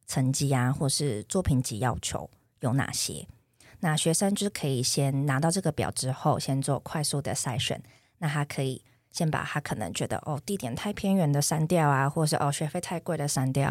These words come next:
啊，然后做初步的快速筛选。那在之后呢，我们会再跟学生可能约一两次的复选、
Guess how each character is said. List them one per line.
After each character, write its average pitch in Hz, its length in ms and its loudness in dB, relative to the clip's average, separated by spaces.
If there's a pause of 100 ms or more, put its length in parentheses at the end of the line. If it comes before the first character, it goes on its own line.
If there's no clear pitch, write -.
啊， - 260 -4 (420)
然 143 120 -2
后 151 100 2
做 151 160 2
初 160 220 -2
步 170 140 0
的 151 120 0
快 147 220 2
速 135 160 2
筛 - 220 -2
选。 - 180 -2 (720)
那 190 240 2
在 226 160 0
之 220 220 0
后 233 180 2
呢， 175 100 4
我 151 60 4
们 123 160 2
会 151 180 4
再 143 200 2
跟 131 200 2
学 135 220 -2
生 127 380 2
可 139 140 -6
能 82 140 -4
约 127 440 2 (320)
一 170 80 0
两 131 200 0
次 135 240 -2
的 - 220 -4
复 208 220 0
选、 - 240 -2